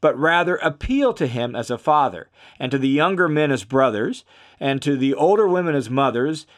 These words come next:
and to the younger women as sisters in all purity." Now, in the previous paragraphs in chapter four, remember that this originally was a letter, and there weren't these chapter and verse divisions as we have them. Those were added later. So in the previous paragraph in chapter four,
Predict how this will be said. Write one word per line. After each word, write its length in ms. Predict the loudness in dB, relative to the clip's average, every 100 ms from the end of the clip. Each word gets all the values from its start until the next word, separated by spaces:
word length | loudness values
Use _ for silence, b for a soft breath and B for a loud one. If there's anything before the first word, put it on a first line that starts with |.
| b
and 180 | -4 -2
to 80 |
the 120 | 0 0
younger 440 | 2 2 2 2
women 380 | 2 0 -4 -4
as 200 | -4 -4
sisters 640 | -2 -2 -2 -4 -4 -6 -14 _
in 160 | -4 0
all 180 | 0 0
purity." 600 | -2 -2 -2 -6 -14 -20 _ _ b b b b -2
Now, 120 | 0
in 60 | 0
the 80 |
previous 400 | 0 0 0 -2
paragraphs 640 | -2 0 2 2 2 0 -2
in 140 | -8
chapter 380 | -4 -2 -2 -4
four, 420 | -4 0 2 0 -4 B B B B
remember 340 | -4 -2 0 0
that 200 | 0 -4 _ -20 _ _ _
this 280 | -2 -2 0
originally 400 | 0 0 0 0
was 140 | 0
a 60 | 0
letter, 320 | 0 0 0
and 80 | -2
there 80 | -2
weren't 220 | -4 -4
these 180 | -6 -8
chapter 480 | -4 0 0 -2 -6
and 100 | -2
verse 220 | -4 -4
divisions 400 | -6 -6 -6 -8
as 160 | -6
we 100 | -6
have 200 | -2 -2
them. 120 | -4 -6
Those 200 | -6 -6
were 140 | -4
added 300 | -2 -2 -4
later. 300 | -6 -6 -8
So 180 | -4 -2
in 80 | -2
the 60 |
previous 480 | -6 -6 -2 -2 -4
paragraph 560 | -2 0 0 0 0 -2
in 80 |
chapter 360 | -4 -4 -4 -8
four, 360 | -4 0 0